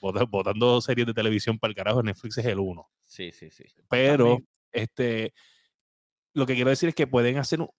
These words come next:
Speaker 1: con los, o los juegos indie, eh, lo pueden hacer con los grandes también, obviamente, pa, pa crear algún, un estándar. Pero
Speaker 2: Ujú.
Speaker 1: deberían entonces coger y poner como que este juego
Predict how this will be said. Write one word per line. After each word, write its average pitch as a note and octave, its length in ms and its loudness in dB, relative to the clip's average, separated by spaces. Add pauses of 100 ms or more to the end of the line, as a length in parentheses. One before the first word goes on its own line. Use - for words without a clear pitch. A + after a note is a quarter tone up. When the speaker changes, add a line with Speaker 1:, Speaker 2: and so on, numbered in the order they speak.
Speaker 1:
con D3+ 160 4
los, D3+ 100 6 (100)
o C3+ 200 4
los C3 100 4
juegos B2+ 260 4
indie, E3+ 320 0
eh, C#3 100 2
lo A#2+ 100 2
pueden B2 180 0
hacer D#3+ 160 -6
con F#3+ 100 0
los F3+ 80 2
grandes E3 240 -4
también, A2+ 300 -4
obviamente, G#2 520 -4 (260)
pa, F2+ 320 -2
pa F#2 200 0
crear F#2 240 -6
algún, G2 760 -8 (100)
un A#2+ 100 -4
estándar. G#2 640 -2 (340)
Pero A#2 140 0
Speaker 2:
Ujú. A#2 40 2
Speaker 1:
deberían A2 280 -2
entonces C3+ 260 -4
coger E3 180 0
y E3 80 -2
poner A#2 320 -2
como B2 200 0
que G#2 220 -2 (640)
este C3 280 2
juego F3+ 720 4